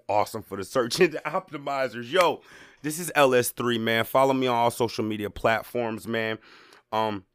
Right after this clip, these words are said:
been through a lot in two thousand twenty-one, this new season, though.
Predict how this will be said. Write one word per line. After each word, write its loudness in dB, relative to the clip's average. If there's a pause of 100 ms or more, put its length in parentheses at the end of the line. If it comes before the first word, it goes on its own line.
(180)
been 0
through -4
a -4
lot -2
in -6
two -12
thousand -6
twenty-one, -2
this -6
new -2
season, -6
though. -2